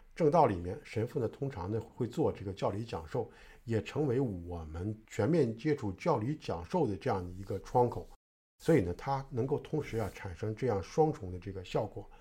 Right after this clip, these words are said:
那我们知道呢，圣经呢和教理呢，正是要帮助我们在教会内度信仰生活必不可少的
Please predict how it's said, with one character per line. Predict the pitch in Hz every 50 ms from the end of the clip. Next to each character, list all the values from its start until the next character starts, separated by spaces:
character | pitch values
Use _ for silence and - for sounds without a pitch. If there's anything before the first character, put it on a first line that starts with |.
| - - - - - - - - - -
那 | 143 147 131 131 -
我 | -
们 | 120 110
知 | 107 156
道 | 151 160 143 117
呢， | 107 98
圣 | - - 147 110
经 | - 131 135 131
呢 | 127 110
和 | - - 104 98
教 | - - 147 117
理 | 98 92 87
呢， | 82 85 87
正 | - - 160 127 98
是 | - - 107
要 | 98 90 90
帮 | - 131 127 131 135
助 | 135
我 | 120 87
们 | 82 85
在 | 90 - 104
教 | - 127 113
会 | 107 - 123
内 | 113 113 110
度 | - 151 135 127 -
信 | - - - 170 127
仰 | 98 85 82 82
生 | - - 120 120 123
活 | 110 - 95 90 90 98 - - - - - - - - _
必 | 208 202 165
不 | - 110
可 | 98 - - 143 127
少 | - - 104 - 92
的 | 90 95 87 82